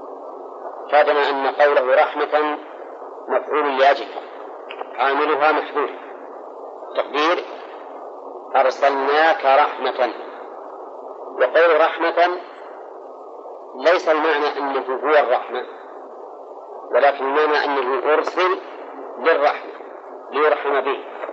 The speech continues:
فالرحمة من الله سبحانه وتعالى، وأرسله الله رحمة،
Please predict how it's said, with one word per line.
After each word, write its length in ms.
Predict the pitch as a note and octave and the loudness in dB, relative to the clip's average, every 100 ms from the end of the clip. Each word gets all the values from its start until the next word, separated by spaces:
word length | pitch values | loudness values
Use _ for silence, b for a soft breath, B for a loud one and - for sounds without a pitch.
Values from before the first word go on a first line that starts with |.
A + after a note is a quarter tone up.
| - - - - | -10 -14 -6 0
فالرحمة 360 | C#3+ E3+ E3+ | 4 4 2
من 120 | E3 D#3+ | 0 4
الله 200 | E3 D3 | 4 4
سبحانه 440 | - B2+ C3+ C3 | 0 -2 2 2
وتعالى، 320 | B2 A#2 G#2+ - - - - - - - - - - | 4 4 4 0 -12 -14 -14 -14 -12 -12 -14 -12 2
وأرسله 520 | B2+ C#3+ D3+ D3+ C3+ | 4 6 4 4 4
الله 280 | D3 E3+ - - - - - - - - - - - - - - | 6 6 4 -4 -14 -14 -14 -14 -14 -14 -14 -14 -14 -14 -14 0
رحمة، 520 | C#3+ D3+ C#3+ C#3 B2 | 2 2 0 -2 -2